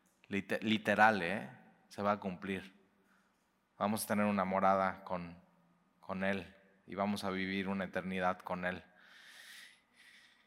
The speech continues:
Dice, "Voy pues y vengo". Jesús dice, "Voy pues y vengo". Entonces, eh, si Él dijo eso, ahí viene, ¿eh? Ese es el rapto de la iglesia.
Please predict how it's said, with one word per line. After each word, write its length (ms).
Dice, 300
"Voy 220
pues 280
y 80
vengo". 400
Jesús 320
dice, 200
"Voy 180
pues 300
y 60
vengo". 280
Entonces, 400
eh, 120
si 160
Él 160
dijo 280
eso, 200
ahí 100
viene, 520
¿eh? 140
Ese 180
es 100
el 120
rapto 300
de 100
la 100
iglesia. 560